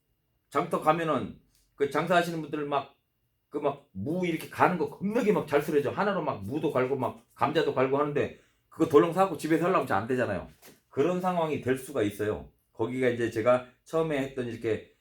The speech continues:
크레센도로 들어가서 데크레센도로 빠지는 그거랑 연관이 있거든요. 근데 요렇게만 해도 알아, 그 이해가 가셔서 금방 적용을 하시는 분들이. 자, 어우, 겁나 복잡한데?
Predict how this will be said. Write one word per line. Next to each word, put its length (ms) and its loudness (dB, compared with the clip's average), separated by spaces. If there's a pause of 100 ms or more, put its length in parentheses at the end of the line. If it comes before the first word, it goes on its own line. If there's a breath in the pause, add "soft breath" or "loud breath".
(140 soft breath)
크레센도로 560 -2
들어가서 380 -2
데크레센도로 600 -4
빠지는 580 -2 (120)
그거랑 400 -2
연관이 380 -2
있거든요. 360 -6
근데 320 -2 (220 loud breath)
요렇게만 480 0
해도 120 0
알아, 280 2 (320)
그 400 2
이해가 340 2
가셔서 380 -6
금방 420 -2
적용을 400 -4
하시는 300 -6
분들이. 360 -10 (440)
자, 320 4 (1000)
어우, 240 4
겁나 340 0
복잡한데? 680 0